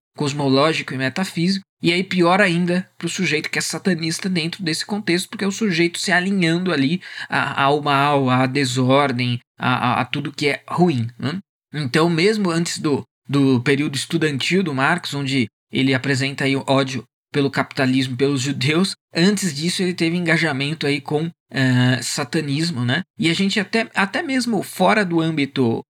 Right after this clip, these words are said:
eh, digamos, crente desse, desse fato, eh, a gente pode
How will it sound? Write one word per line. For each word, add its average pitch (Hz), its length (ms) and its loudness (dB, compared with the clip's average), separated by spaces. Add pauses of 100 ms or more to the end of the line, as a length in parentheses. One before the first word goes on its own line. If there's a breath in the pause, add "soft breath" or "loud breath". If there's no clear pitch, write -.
(120)
eh, 120 380 0
digamos, 131 760 0 (300)
crente 185 520 0 (180)
desse, 127 460 0
desse 120 340 -4
fato, - 500 0 (360)
eh, 135 200 0
a 147 60 -2
gente 165 300 -2
pode 170 360 2